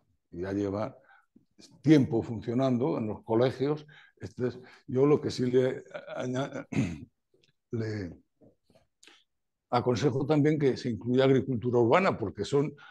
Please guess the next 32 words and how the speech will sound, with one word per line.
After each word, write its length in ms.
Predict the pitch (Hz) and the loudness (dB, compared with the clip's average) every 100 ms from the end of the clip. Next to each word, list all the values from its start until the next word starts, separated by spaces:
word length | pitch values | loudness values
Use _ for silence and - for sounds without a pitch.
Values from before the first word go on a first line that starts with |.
| _ | _
los 260 | 117 117 - | -2 0 2
agricultores 640 | 117 117 110 101 139 131 | 4 4 0 2 4 4
urbanos, 420 | 156 139 147 175 | 4 4 4 2
los 300 | 139 127 117 | 2 2 2
urbanitas 600 | 147 104 104 120 147 165 | 0 -2 -2 0 2 2
que 80 | 151 | 0
están 260 | 131 143 127 | 0 2 2
interesados 560 | 113 127 113 120 104 | 2 0 2 0 -2
allí, 300 | 107 147 196 104 | -2 0 0 -2
además 400 | 101 95 127 123 | -6 0 2 4
de 100 | 135 | 4
los 260 | 131 120 | 4 2
niños, 360 | 151 151 175 160 - - - | 0 0 0 -2 -8 -20 -14
y 120 | - 117 | -6 0
muchas 360 | 139 139 160 | 2 6 8
veces 360 | 156 160 180 165 - - - _ | 8 6 4 2 -10 -20 -20 _
el 160 | 131 131 | 0 2
urbanita 600 | 123 117 123 143 135 160 | 4 4 4 2 4 0
actual, 520 | 156 160 165 180 - _ _ _ _ _ _ | 2 4 4 2 -6 _ _ _ _ _ _
pues 380 | 110 107 - - | -4 -4 -4 -6
honradamente, 640 | 104 110 147 156 165 98 | 0 6 6 6 2 0
eh, 640 | 156 151 143 117 127 107 107 | -2 -2 -4 -6 -4 -4 -2
no 180 | 110 170 | 2 2
sabe 320 | - 143 123 | 4 4 4
mucho, 300 | 123 170 156 | 2 2 0
porque 180 | 120 117 | 2 4
antes, 360 | 170 180 - - - - _ _ | 4 4 0 -10 -20 -20 _ _
cuando 260 | 135 123 127 | 2 4 4
venían 240 | 139 175 | 6 6
los 280 | 175 123 151 | 6 2 -6
inmigrantes 800 | 143 139 120 120 147 107 104 117 | -4 -2 0 2 4 2 0 -4
directamente, 800 | 104 117 143 170 156 147 143 151 | 0 0 2 2 2 2 0 -4